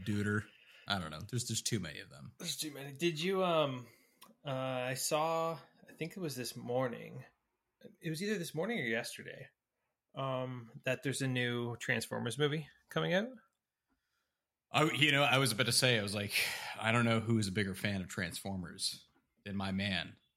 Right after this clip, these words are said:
Speaker 1: Steven Annabelle Matchnick
Speaker 2: <laughs> But,
Speaker 1: dot
Speaker 2: um,
Speaker 1: com.
Speaker 2: yeah, and what is it? What is it called? Like, Rise of the Beasts?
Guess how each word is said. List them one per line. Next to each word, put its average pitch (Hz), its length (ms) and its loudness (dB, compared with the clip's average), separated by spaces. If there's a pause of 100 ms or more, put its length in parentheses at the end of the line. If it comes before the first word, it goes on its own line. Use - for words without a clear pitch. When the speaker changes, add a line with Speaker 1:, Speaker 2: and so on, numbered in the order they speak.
(420)
Speaker 1:
Steven 95 720 2 (600)
Annabelle 92 580 -2 (140)
Matchnick 92 500 -4 (380)
Speaker 2:
<laughs> - 180 -2 (1000)
But, 143 160 6
Speaker 1:
dot 123 220 8
Speaker 2:
um, 117 100 6
Speaker 1:
com. 80 240 -4 (540)
Speaker 2:
yeah, 160 300 6
and 131 160 0
what 147 120 2
is 139 120 -2
it? - 80 -6
What 139 80 -2
is 135 80 0
it 135 60 -6
called? 117 160 0
Like, 107 140 -8
Rise 110 380 2
of 110 140 -2
the 110 60 -6
Beasts? 113 540 -2